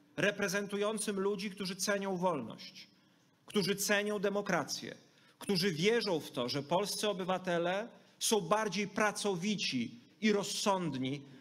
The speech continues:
niż wydaje się to dzisiaj tym, którzy chodzą i na prawo, i na lewo rozdają im wszystko, a tak naprawdę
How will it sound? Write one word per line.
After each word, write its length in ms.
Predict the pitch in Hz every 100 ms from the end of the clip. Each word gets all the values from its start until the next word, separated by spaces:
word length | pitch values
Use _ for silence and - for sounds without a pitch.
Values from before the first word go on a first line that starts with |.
| -
niż 240 | 180 185
wydaje 500 | 156 190 170 175 175
się 140 | 156 180
to 120 | 170
dzisiaj 560 | 143 151 147 151 151 156 - -
tym, 300 | - 196 220
którzy 300 | 220 - 170
chodzą 400 | 175 196 185 190
i 80 | 185
na 140 | 180 175
prawo, 440 | 185 190 180 175
i 80 | 180
na 140 | 170
lewo 380 | 165 170 160 165 - -
rozdają 720 | 165 196 160 156 185 185 180
im 240 | 175 170
wszystko, 800 | 160 - 202 180 - - 123 110 - - -
a 100 | 180
tak 140 | 175
naprawdę 680 | 165 170 190 196 160 151 156